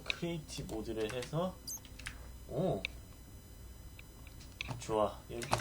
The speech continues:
일단은 이 동굴을 천천히 둘러볼까 하는데, 일단은, 아, 여기 있다. 양아투시. 자, 보자고. 자, 야합시다.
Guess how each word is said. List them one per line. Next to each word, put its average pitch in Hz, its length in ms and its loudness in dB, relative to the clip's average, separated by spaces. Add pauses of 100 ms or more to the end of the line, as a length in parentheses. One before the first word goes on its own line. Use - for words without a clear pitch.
(340)
일단은 143 420 10 (420)
이 147 80 2
동굴을 139 460 8
천천히 190 480 6
둘러볼까 120 680 6
하는데, 131 760 6 (1040)
일단은, 110 800 -2 (2500)
아, - 40 0
여기 208 100 2
있다. - 160 0 (220)
양아투시. - 420 -4 (2750)
자, 104 100 0
보자고. 110 420 10 (480)
자, 117 160 6 (360)
야합시다. - 360 8